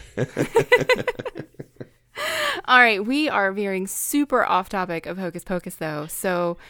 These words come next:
Speaker 2: Catherine, you said a lot of it made you laugh out loud like a Sanderson sister. So tell us what your favorite moments were.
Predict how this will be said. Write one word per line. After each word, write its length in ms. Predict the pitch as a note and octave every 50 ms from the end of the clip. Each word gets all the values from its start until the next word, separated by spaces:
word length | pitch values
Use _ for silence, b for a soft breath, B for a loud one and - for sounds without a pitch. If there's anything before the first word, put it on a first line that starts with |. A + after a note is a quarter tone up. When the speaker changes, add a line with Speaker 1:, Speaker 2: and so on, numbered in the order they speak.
| B B B B B B
Speaker 2:
Catherine, 320 | - C4+ D4+ D4 D4+ C#4+ C4+
you 100 | C#4+ E4+
said 300 | - - D4+ C#4+ C4+ A#3+ -
a 40 | G3+
lot 300 | G3+ G3 F#3+ G3+ G3 F#3+
of 100 | G3+ G3+
it 120 | F#3+ C#3+ -
made 200 | F#3 F#3 F#3 E3+
you 140 | F3 E3 D#3+
laugh 280 | D#3+ D#3+ D#3+ D#3 - -
out 200 | - D#3 D3 -
loud 400 | D3 D3+ C#3+ C#3+ D3 C#3+ C#3 E3 _ _ _ _ _ _
like 400 | - F3 - E3 D#3+ D3+ D3+ - _
a 60 | -
Sanderson 460 | C#3+ - D3 D3 C#3 D#3 - - C#3+ -
sister. 420 | - C#3 C3 - C#3+ C#3 C#3+ C#3+
So 600 | - - - F3+ E3 D#3 D#3 D#3 D3+ - - - _ - _ -
tell 320 | - - - A3 A#3+ C4+ -
us 240 | F#3 F3+ F3+ - -
what 120 | E3 -
your 100 | D3+ E3
favorite 280 | D#3+ - D3 D3 C#3+ C3+
moments 300 | C#3+ C#3 C3+ C3+ C3+ -
were. 240 | C3 C3 B2+ C3